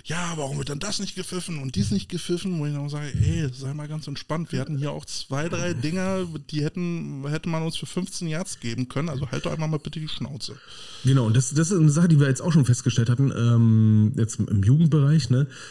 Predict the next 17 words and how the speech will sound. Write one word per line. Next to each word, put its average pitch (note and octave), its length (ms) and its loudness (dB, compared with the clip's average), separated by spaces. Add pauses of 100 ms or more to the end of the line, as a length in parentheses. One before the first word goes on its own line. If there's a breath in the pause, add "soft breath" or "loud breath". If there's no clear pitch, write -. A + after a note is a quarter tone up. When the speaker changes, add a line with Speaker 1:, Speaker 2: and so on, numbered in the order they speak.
(240 loud breath)
Speaker 2:
Äh, A#2+ 720 4 (480)
die A2 140 0
Schiedsrichter D#3 580 2
sind B2 840 2
etwas, - 880 -2
äh, - 60 -2
sag A2+ 640 4
ich G#2+ 100 0
mal, A2+ 140 2
ruhiger A#2+ 520 6
in G#2 60 4
der G#2+ 100 4
Pfeife A#2 320 0 (880)
dieses G2+ 240 0
Jahr. D#2 240 -4 (140)
Ne? A2+ 120 2
Es, G#2 280 -4